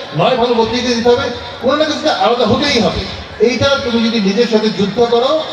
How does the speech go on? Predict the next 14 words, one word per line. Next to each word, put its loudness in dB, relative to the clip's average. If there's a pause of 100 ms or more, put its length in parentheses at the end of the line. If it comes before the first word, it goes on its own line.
(200)
তাহলে 2
দেখবা 0 (680)
সমাজের 0 (180)
সবাই 4
তোমাকে 0
ভালোবাসবে। -10
আর 2
একটা 2
জিনিস 2
করা 2
যাবে 2
না, 2 (480)
এটা 0 (440)
যদি 0